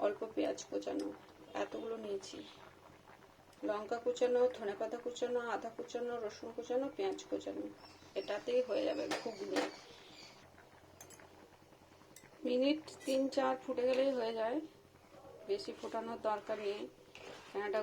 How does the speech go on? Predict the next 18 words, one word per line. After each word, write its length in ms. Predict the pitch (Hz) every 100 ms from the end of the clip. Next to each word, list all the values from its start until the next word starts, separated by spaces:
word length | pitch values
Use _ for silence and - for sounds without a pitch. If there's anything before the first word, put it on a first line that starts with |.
| 196
গরমে 340 | 202 208 220 214 208
আরও 200 | 214 226 226 - - - - - 208
নরম 260 | 196 208 220 220
হয়ে 160 | 392 403
যায় 160 | 427 427
অটোমেটিক। 560 | 190 190 - 381 392 415 - - - - - - - - - - - - - 190
এবার 180 | 202 208 208
এটাকে 240 | 214 214 214
আমি 120 | 220 196
ঢেলে 260 | - 208 214 220
নেবো 160 | 208 202 -
ফ্রেন্ডস, 460 | 202 208 208 202 - - - - - - - - - - - - - - - - - - - - - -
এটাকে 280 | - - 214 -
ঢেলে 280 | - 214 226 226
নেবো, 200 | 214 247 277
বাকি 220 | 208 208 -
প্রিপারেশনটা 720 | - - 220 226 226 226 226 220 -
করি। 220 | 214 226